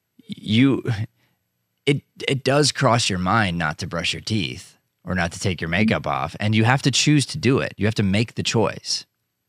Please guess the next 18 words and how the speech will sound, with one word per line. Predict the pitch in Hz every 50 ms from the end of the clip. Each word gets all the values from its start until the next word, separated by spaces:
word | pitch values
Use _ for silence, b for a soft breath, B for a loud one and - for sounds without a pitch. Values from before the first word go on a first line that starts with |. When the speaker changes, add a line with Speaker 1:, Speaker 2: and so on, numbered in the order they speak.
| _ _ _ _ _ _ -
Speaker 2:
Mm-hmm. | 202 190 190 190 196 190 190 208 220 - - -
Speaker 1:
And, | 107 113 156 - -
and | 101 104 98 95
we | 120 113
tend | - - 147 139 127
to | 110
do | 90 85 127 156 151
it. | 107 85 69 - - _ _ _ _ _ _ _ _ _ _ _ _ _ -
And | 196 -
I, | 110 113 135 131 -
I | - 113 110
think | - - 131 117 123
it's | 113 -
because | - 110 - - 107 101 101 101 98 87 87
maybe | 92 98 101 104 107 104
the | 85 95
fear | - - - 127 127 123 110 101 95 92 90 - -
of | 95 98 95 92 92 87 85 82 - -